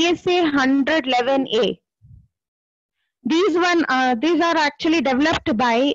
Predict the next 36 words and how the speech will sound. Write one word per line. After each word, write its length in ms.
in, 180
uh, 340
International 760
Society 500
of 200
Automation 600
for 220
wireless 440
system. 460
So 80
this 160
is 140
one 180
of 160
the 140
standard. 520
They 100
have 160
a 80
set 200
of 180
rules. 380
When 140
you're 140
connecting 460
any 200
object 440
to 80
any 300
technology, 640
you 100
have 180
to 100
follow 360
those 360
rules. 520